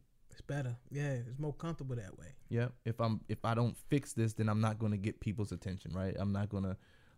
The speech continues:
Speaker 2: um, be the center of attention when I start flaring up and, you know, air this bitch out. Like, I'm not,
Speaker 1: Mm-hmm.
Speaker 2: <laughs> like, I'm, people aren't gonna wanna talk to me, and I need it, I need attention. And
Speaker 1: It's
Speaker 2: so
Speaker 1: always the nice guys.
Speaker 2: Yeah.
Speaker 1: <laughs>
Speaker 2: Yeah. I feel for you, brother. But,
Speaker 1: Yeah.
Speaker 2: um, like, they,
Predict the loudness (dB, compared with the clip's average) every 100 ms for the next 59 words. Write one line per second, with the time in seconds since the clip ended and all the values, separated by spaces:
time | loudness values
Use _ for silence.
0 | -6 -2 0 0 -2 -4 -8 _ _ _
1 | _ -4 6 8 8 6 4 6 6 2
2 | 0 2 2 2 2 2 0 0 0 0
3 | 0 4 4 4 2 0 0 0 0 -2
4 | -4 -4 -6 -6 -6 -8 -6 -4 0 2
5 | 4 4 4 2 2 -2 0 0 2 2
6 | 0 -4 -14 -8 -6 0 2 4 6 4
7 | 4 4 2 2 2 2 2 0 0 0
8 | 2 2 0 0 0 2 0 -2 -2 -2
9 | 0 -4 -4 -2 -2 -2 -6 -8 -10 -16
10 | -18 -20 -20 0 4 4 0 -12 -16 -16
11 | -6 0 2 2 2 0 -2 -4 2 2
12 | 4 2 4 2 2 2 4 6 4 4
13 | 4 2 0 -10 -4 2